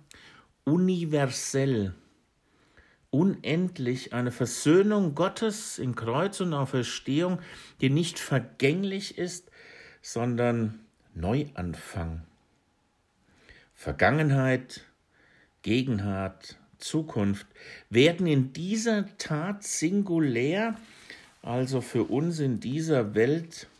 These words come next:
der Menschen, zu einem Tor, durch das wir in eine neue Existenz einsteigen können. Und die ganzen Versuche von Paulus vom neuen Leib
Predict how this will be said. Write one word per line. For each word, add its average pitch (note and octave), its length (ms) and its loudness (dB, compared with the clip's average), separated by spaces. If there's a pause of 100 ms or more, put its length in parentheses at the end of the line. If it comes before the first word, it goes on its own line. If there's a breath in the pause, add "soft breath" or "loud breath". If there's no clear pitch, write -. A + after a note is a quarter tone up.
(760 loud breath)
der G#2 100 0
Menschen, G#2+ 800 0 (800 soft breath)
zu - 220 -4
einem G2+ 360 -2
Tor, F#2+ 520 0 (1400 soft breath)
durch F#2+ 240 -4
das B2+ 280 -2
wir B2+ 200 2
in A2+ 80 0
eine G#2 220 2
neue G2+ 580 2 (420 soft breath)
Existenz G#2+ 1300 -4 (600)
einsteigen E2+ 880 -4
können. D#2+ 460 -8 (1040 loud breath)
Und D2+ 80 -6
die D2+ 100 0
ganzen A2+ 360 4
Versuche C3 580 0
von F#2 240 -2
Paulus A#2 520 0
vom F2+ 240 -4
neuen F#2+ 300 0
Leib F2 500 -4